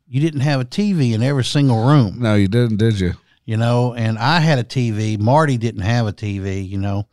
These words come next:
Speaker 1: And, but I was older, of course, and I'd had that T V for quite some time. And it was a, uh, a nineteen inch.
Speaker 2: No
Speaker 1: You know,
Speaker 2: shit.
Speaker 1: it was nineteen inch, uh, T V. I remember it
Speaker 2: A
Speaker 1: well.
Speaker 2: box.
Speaker 1: Yeah. And, uh, it had a remote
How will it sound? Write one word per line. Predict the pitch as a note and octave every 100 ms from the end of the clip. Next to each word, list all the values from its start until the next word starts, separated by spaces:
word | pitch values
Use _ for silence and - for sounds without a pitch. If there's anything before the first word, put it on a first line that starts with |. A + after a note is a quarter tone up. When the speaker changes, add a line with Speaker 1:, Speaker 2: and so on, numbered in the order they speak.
| _ _ _ _ _ -
Speaker 1:
And, | A2+ A2 G#2 A#2
but | A2+
I | B2
was | C#3 B2
older, | C3 A2 G#2+ G#2
of | F#2
course, | - A2 G2+
and | G2+
I'd | A2
had | A2 A2+
that | G#2+ G2+
T | G#2+ G#2
V | G#2+
for | F#2+ -
quite | G#2+ G#2
some | - G2
time. | F#2 G#2+ A2 G2+ _ - _ _
And | G#2+ A2+
it | A#2
was | A#2 G2
a, | G#2+ G#2 G2+ G2+
uh, | G2 G2 G2+
a |
nineteen | G2+ A#2+ A#2+ - A2
inch. | G#2 F2+ - - _ _ _ _ _ -
Speaker 2:
No | F#2
Speaker 1:
You | G2
know, | G#2+
Speaker 2:
shit. | G#2 F2+
Speaker 1:
it |
was | F#2
nineteen | G#2 A#2+ A#2 B2
inch, | A2+ G2+ -
uh, | G2+ F2 -
T | - A#2
V. | G2 G#2+ G#2
I | G2+
remember | G2+ G#2+ G#2+
it | G2+
Speaker 2:
A |
Speaker 1:
well. | G#2 G#2
Speaker 2:
box. | G#2 C3+ - - - - _
Speaker 1:
Yeah. | A#2 A2 F2 _ _ _ _
And, | G#2+ A2 G#2+
uh, | G2+ G2+ G#2+
it | A2+
had | C3 B2
a |
remote | A2+ A2 A2 C3+ A#2+